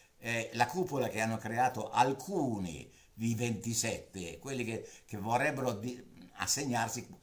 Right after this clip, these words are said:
il ruolo di quelli che contano, eccetera, alla faccia di tutti quanti gli altri.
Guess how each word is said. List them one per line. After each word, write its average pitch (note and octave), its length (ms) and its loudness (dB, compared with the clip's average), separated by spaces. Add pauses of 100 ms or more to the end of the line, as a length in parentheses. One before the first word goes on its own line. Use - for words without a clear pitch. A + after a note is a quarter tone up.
(220)
il A2 180 -2
ruolo B2 320 2
di B2 100 0
quelli G#2+ 220 -2
che G2+ 140 -4
contano, F#2+ 520 -4
eccetera, B2 420 -6 (240)
alla C3 280 0
faccia F3+ 380 -4
di C3+ 140 -4
tutti C#3 340 -10
quanti B2+ 400 -4
gli A#2+ 100 -4
altri. C2 640 -6